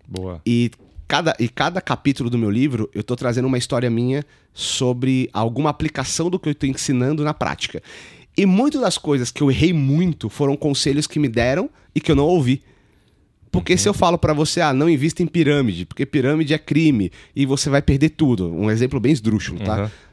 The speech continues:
Speaker 2: Aí você fala, "Tá, beleza, mas, pô, meu melhor amigo me chamou pra entrar numa pirâmide pra colocar aqui só mil reais. Vou colocar." Só pra testar, o que que vai acontecer? Você vai perder tudo. Então,
Speaker 1: Uhum.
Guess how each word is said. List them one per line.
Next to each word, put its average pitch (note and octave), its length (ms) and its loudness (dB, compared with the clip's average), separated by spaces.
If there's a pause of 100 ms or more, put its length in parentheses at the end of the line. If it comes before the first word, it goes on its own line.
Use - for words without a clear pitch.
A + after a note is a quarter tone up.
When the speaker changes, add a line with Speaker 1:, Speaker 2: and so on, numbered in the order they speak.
(120)
Speaker 2:
Aí - 140 -2
você F#3 100 0
fala, C#3 240 0
"Tá, C#3+ 180 -2
beleza, C#3 380 0
mas, D3+ 220 0
pô, E3 280 -2
meu D3 200 2
melhor D#3+ 300 2
amigo D#3 360 2
me D#3+ 80 4
chamou D#3 300 0
pra D#3+ 100 -2
entrar D#3 140 -6
numa D3 120 -2
pirâmide C#3+ 320 0
pra - 120 -8
colocar D3 240 -4
aqui D3 180 -6
só G#2+ 480 -4
mil D#3+ 240 2
reais. B2+ 500 0 (260)
Vou D#3+ 180 2
colocar." B2+ 600 0 (320)
Só - 220 0
pra G#3+ 100 2
testar, B2+ 460 0
o - 20 -2
que D#3+ 80 -6
que F#3 60 -12
vai F#3 100 -2
acontecer? E3 300 0
Você - 100 -4
vai B3+ 100 -4
perder A3+ 260 0
tudo. C#3 440 0
Então, D3+ 320 -2
Speaker 1:
Uhum. D#3 60 -2